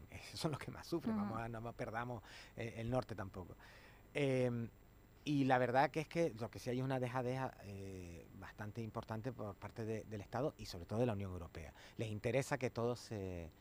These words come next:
Speaker 1: que todo se quede aquí, eh, en una especie de tapón, eh, que es lo que se está convirtiendo Canarias, en un tapón, eh, migratorio, e intentar, e intentan que no, que el, o, o derivarlos o que no lleguen a,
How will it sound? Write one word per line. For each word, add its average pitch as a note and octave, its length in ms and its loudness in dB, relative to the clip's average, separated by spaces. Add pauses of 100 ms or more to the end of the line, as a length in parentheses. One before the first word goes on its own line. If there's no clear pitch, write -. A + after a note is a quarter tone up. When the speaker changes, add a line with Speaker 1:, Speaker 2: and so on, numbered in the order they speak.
(280)
Speaker 1:
que B2 140 2
todo A#2 260 4
se A#2+ 260 0
quede B2 440 2
aquí, A#2 540 -2
eh, G2+ 440 -4
en G#2+ 100 -2
una A#2+ 320 0
especie A#2+ 460 -2
de A#2 100 2
tapón, C3 460 2 (420)
eh, A2 160 -2
que - 120 -4
es - 80 -4
lo A2+ 80 -2
que G#2+ 60 -6
se A#2 80 -6
está A#2 120 -4
convirtiendo A2 680 0
Canarias, A2+ 500 0 (360)
en A2+ 160 -4
un A2+ 120 -2
tapón, A#2 580 0
eh, A2+ 360 -2
migratorio, A2+ 580 -2
e F#2+ 160 -6
intentar, F#2+ 500 -8 (120)
e G2+ 120 -12
intentan G2+ 500 -6
que A2+ 140 -2
no, G#2 340 -2
que G2+ 140 -4
el, F2 280 -6
o, D2 260 -14 (380)
o F2+ 60 -4
derivarlos D3+ 560 8
o B2 140 2
que G2+ 120 -4
no F2 120 -6
lleguen F#2+ 360 -2
a, E2+ 360 -4